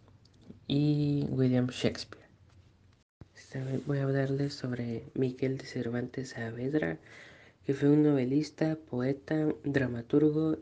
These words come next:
y además fue un soldado español. Está considerado la máxima figura de la literatura española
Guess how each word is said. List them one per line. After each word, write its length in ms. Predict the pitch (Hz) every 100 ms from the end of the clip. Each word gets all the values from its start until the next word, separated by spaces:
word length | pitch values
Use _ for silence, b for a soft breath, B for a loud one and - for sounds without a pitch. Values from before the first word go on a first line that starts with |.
| -
y 180 | 160
además 600 | 165 143 113 123 147 143
fue 180 | - 135
un 100 | 135
soldado 500 | 135 127 117 120 127
español. 540 | 120 - 120 143 156 156 B B B B B -
Está 280 | 135 131
considerado 760 | 127 135 131 131 120 117 120 123
la 120 | 120
máxima 540 | 117 120 - 127 123 120
figura 460 | - 117 120 123
de 120 | 123
la 300 | 117 110 110 - b b b b _ - - _
literatura 580 | 131 127 120 120 117 131
española 800 | 135 - 117 139 165 170 170 165